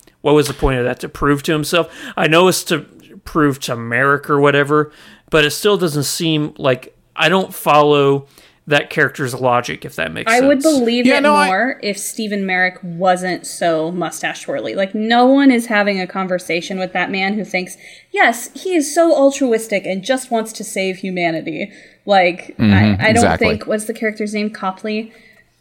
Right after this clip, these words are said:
Speaker 2: is,
Speaker 3: Mm-hmm.
Speaker 2: is
Speaker 1: Yeah.
Speaker 2: like, if he does think that, he's monumentally stupid. <laughs>
Speaker 3: Yeah, I
Speaker 1: Yeah.
Speaker 3: agree. I, I do think it is the one,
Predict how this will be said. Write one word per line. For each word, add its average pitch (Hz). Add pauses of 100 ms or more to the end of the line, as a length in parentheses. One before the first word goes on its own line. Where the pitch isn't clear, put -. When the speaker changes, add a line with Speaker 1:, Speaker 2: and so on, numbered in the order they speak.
(220)
Speaker 2:
is, 196
Speaker 3:
Mm-hmm. 208
Speaker 2:
is 190 (100)
Speaker 1:
Yeah. 143
Speaker 2:
like, 190
if 247
he 233
does 208
think 269
that, 285
he's 208
monumentally 190
stupid. - (240)
<laughs> 339 (1500)
Speaker 3:
Yeah, 139
I 147
Speaker 1:
Yeah. 175
Speaker 3:
agree. 139
I, 120
I 139
do 143
think 151
it 135
is 117
the 123
one, 127